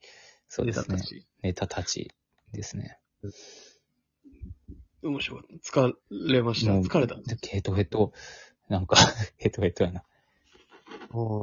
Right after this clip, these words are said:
Speaker 2: まあ、
Speaker 1: まあまあ、
Speaker 2: バイトやったんですか？
Speaker 1: バイトを十七時までやって、一旦家帰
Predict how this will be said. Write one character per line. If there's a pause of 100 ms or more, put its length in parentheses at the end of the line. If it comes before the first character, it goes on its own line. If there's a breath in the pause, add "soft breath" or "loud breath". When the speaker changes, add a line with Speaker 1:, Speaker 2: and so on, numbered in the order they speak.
(720)
Speaker 2:
ま
あ、
Speaker 1:
ま
あ
ま
あ、
Speaker 2:
バ
イ
ト
や
っ
た
ん
で
す
か？
Speaker 1:
バ
イ
ト
を
十
七
時
ま
で
や
っ
て、
一
旦
家
帰